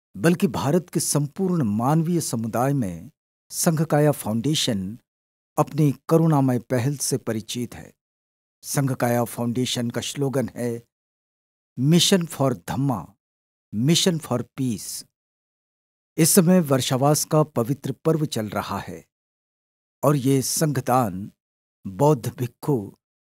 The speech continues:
और भिक्षुणियों के लिए आयोजित किया गया है।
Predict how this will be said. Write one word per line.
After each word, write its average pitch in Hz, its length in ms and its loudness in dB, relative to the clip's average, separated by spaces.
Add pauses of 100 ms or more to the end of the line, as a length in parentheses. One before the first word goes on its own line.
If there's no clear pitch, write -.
(120)
और 143 120 0
भिक्षुणियों 139 600 -2
के 135 140 -2
लिए 127 340 -2 (340)
आयोजित 123 520 0
किया 101 220 -6
गया 90 240 -8
है। 85 300 -16